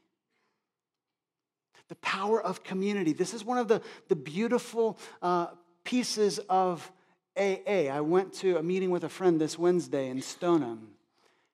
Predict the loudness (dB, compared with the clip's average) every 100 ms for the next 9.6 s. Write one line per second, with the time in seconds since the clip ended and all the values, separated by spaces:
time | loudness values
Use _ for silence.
0 | -8 -2 0 2 2 0 -2 -4 -4 -4
1 | -4 -8 -12 _ _ _ _ _ _ _
2 | -6 0 0 -2 -8 -14 -20 -16 -14 -12
3 | -14 -20 _ _ _ _ _ _ _ -6
4 | 0 0 0 -6 -4 -2 -4 -8 _ _
5 | _ _ _ _ _ _ _ _ _ _
6 | -4 -4 -4 -8 -12 -10 -8 -8 -12 _
7 | -12 -8 -8 -6 -4 -4 -6 -6 -6 -6
8 | -4 0 0 -2 -6 -8 -6 -4 -6 -8
9 | -12 -14 -8 -6 -4